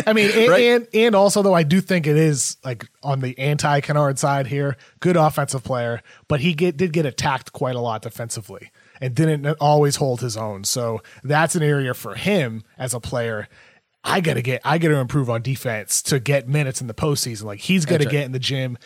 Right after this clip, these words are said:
Speaker 1: and work on his defense, work on his agility, work on his strength. So he's not getting picked on out
Speaker 2: Yeah.
Speaker 1: there.
Speaker 2: So I get off that contract.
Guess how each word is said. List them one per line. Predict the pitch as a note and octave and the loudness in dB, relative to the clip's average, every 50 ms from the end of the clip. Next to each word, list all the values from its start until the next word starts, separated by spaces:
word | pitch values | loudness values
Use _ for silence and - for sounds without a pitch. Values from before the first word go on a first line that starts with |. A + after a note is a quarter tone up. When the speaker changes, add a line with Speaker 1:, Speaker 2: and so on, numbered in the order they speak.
| - - | -14 -10
Speaker 1:
and | C#3+ C3 B2 A#2 | -8 -6 -4 0
work | B2 D3+ D#3+ E3 D3+ | 0 2 2 2 2
on | D#3+ D3 | 0 0
his | C#3 D3+ C#3+ | 0 0 -2
defense, | A#2 C3+ C3+ B2+ - C#3 B2+ B2 A#2 | -2 -6 -8 -8 -6 -8 -8 -8 -4
work | A#2 C3+ D3 D3 - | 0 0 0 2 2
on | D#3+ | 2
his | D3 C#3+ C3+ | 2 2 2
agility, | C3+ A2 B2 C3+ C3 B2+ C3 B2+ B2 | 2 0 -2 -4 -4 -4 -6 -6 -6
work | A#2 A2+ C3 D3 D#3 D3+ | -4 0 0 0 2 2
on | D#3 C#3+ | 0 0
his | C#3 B2 | 0 0
strength. | - - - - - C#3 C#3+ C#3 B2+ A#2 - - - - - - _ | 0 0 0 0 0 0 2 2 0 -2 -6 -12 -18 -20 -20 -16 _
So | - - F3+ | -2 -2 0
he's | D3 C3+ G3 G3 F3 | 2 2 0 0 0
not | A3+ G#3+ - | 0 -2 0
getting | - A#3 G#3 E3 F3 E3 | 0 0 0 0 -2 -4
picked | - - A3 A3 - - | 0 0 -2 -2 0 -2
on | E3 C3 A#2+ A2+ | -2 -2 -2 -2
out | A2 G#2+ G#2+ E3+ | -4 -4 -2 0
Speaker 2:
Yeah. | E3 D3 | 0 0
Speaker 1:
there. | A2+ F#2+ F#2 - - - - _ _ - _ | 0 -2 -6 -12 -16 -20 -20 _ _ -20 _
Speaker 2:
So | - - B3+ | -4 0 0
I | A#3+ A#3 | 0 2
get | F#3+ C#4 C4+ | 4 4 4
off | C4 A#3+ - | 4 2 4
that | A#3 G#3+ G3 - | 2 2 2 2
contract. | F#3+ F3+ E3 D#3 C3+ - D#3 C#3+ C3+ C3 B2 - - | 2 2 2 2 2 2 2 4 4 4 2 0 -6